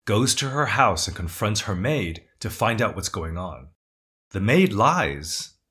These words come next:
and tells him that Lucy has found a beautiful house she wants to buy in his name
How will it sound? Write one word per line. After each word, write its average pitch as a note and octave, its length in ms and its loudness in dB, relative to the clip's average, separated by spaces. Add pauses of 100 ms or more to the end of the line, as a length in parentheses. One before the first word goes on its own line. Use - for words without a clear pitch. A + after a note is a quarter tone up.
(180)
and F#2+ 140 -4
tells D#3+ 340 4
him D3+ 120 2
that F#2+ 180 0
Lucy B2+ 340 2
has C#3 220 0
found G#2+ 300 2
a F2 60 -4
beautiful G#2 560 -2
house A#2+ 600 2 (180)
she - 200 -2
wants G2+ 200 0
to - 80 -2
buy G2+ 300 4
in A2 220 -2
his G#2 320 -2
name G#2 500 0